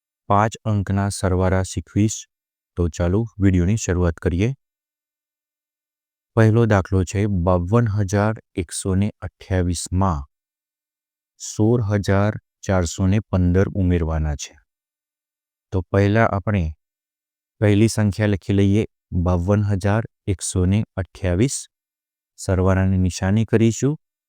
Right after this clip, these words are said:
અને બીજી સંખ્યા લખીશું, સોળ હજાર ચારસો ને પંદર, અને નીચે લીટી દોરી દઈશું. તો હવે આપણે આગળના વીડિયોમાં પણ જોઈ ગયા છીએ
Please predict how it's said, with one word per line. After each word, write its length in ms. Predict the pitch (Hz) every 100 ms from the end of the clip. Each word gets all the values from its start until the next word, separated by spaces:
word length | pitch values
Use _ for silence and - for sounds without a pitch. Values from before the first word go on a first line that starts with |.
| _ -
અને 160 | 87 87
બીજી 260 | 92 101 120
સંખ્યા 400 | 110 104 107 101
લખીશું, 560 | 92 - 95 - 110 110
સોળ 360 | - - 107 110
હજાર 420 | 98 92 95 98 101
ચારસો 520 | - 87 82 - 80
ને 120 | 110
પંદર, 420 | - 95 78 71 - _ _ _ _ 87
અને 120 | 85
નીચે 300 | 107 113 98 131 92
લીટી 400 | 92 98 95 92
દોરી 240 | 82 76
દઈશું. 380 | 73 71 - _ _ _ _ _ _ _ _ _ _ _ _ _ -
તો 80 | 107 104
હવે 300 | 101 104 123
આપણે 240 | 120 123 123
આગળના 400 | 101 95 113 120
વીડિયોમાં 500 | 107 101 110 110 107
પણ 220 | 107 110
જોઈ 240 | 92 98 95
ગયા 280 | 92 87
છીએ 340 | 87 - 90